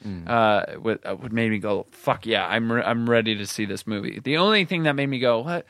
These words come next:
Speaker 2: And I'm still not s-, sold on Forrest Whitaker by the way that they're packaging him out.
Speaker 1: I'm still not sure. I don't know what he is.
Speaker 2: Yeah, he, he has robotic legs, I think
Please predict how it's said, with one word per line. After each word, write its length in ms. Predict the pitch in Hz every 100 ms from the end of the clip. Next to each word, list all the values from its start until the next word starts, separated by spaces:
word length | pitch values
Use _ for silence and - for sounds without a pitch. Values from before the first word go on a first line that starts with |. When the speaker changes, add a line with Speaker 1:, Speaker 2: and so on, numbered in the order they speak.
| - -
Speaker 2:
And 80 | 156
I'm 80 | 160
still 260 | 147 269 311
not 140 | 247
s-, 160 | 151 165 175
sold 320 | - 196 196
on 160 | 202 156
Forrest 320 | 151 170 151
Whitaker 340 | 160 180 165 135
by 160 | 135
the 120 | 135
way 220 | 127 127 143
that 160 | 143 -
they're 100 | 117
packaging 580 | - 131 139 131 127 117
him 180 | 123
out. 380 | 113 131 165 117 _ - - _ -
Speaker 1:
I'm 60 |
still 140 | - 202
not 100 | 113
sure. 180 | 135 123
I 80 | 120
don't 100 | 165
know 100 | 110
what 120 | 92 95
he 100 | 120
is. 300 | 165 110 -
Speaker 2:
Yeah, 360 | 165 208 208 120
he, 360 | 143 190 190 -
he 200 | 151 185
has 260 | 226 208
robotic 420 | 156 180 175 185 160
legs, 340 | 180 120 110
I 80 | 110
think 280 | 123 113